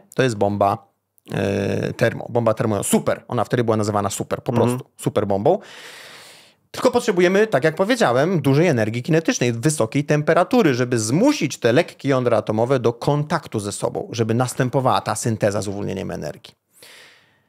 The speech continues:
Speaker 1: I to jest taka temperatura, która panuje we wnętrzu Słońca do tego potrzebna, czyli miliony stopni Celsjusza. Jak na Ziemi uzyskać temperaturę milionów stopni Celsjusza?
Speaker 2: No w tych bombach uzyskali.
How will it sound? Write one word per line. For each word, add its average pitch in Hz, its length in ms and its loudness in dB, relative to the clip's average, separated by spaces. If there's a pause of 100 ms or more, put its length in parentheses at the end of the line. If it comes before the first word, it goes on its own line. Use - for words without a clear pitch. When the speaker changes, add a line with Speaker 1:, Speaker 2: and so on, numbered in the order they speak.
(520)
Speaker 1:
I - 100 -2
to 185 80 2
jest - 460 -4
taka - 240 -2
temperatura, 139 540 0
która 123 200 -2
panuje 113 340 0
we 110 100 -2
wnętrzu 101 300 -4
Słońca 104 340 -4
do - 80 -10
tego - 240 -14
potrzebna, - 520 -16 (200)
czyli 117 200 -4
miliony 117 720 2
stopni - 400 -8
Celsjusza. 123 540 -6 (800)
Jak 151 280 0
na 110 100 0
Ziemi 101 200 -6
uzyskać 120 460 -2
temperaturę 117 640 -6
milionów 107 460 -2
stopni - 320 -12
Celsjusza? - 520 -16 (560)
Speaker 2:
No 147 120 2
w - 60 -8
tych 208 140 2
bombach 147 460 2
uzyskali. 180 580 -2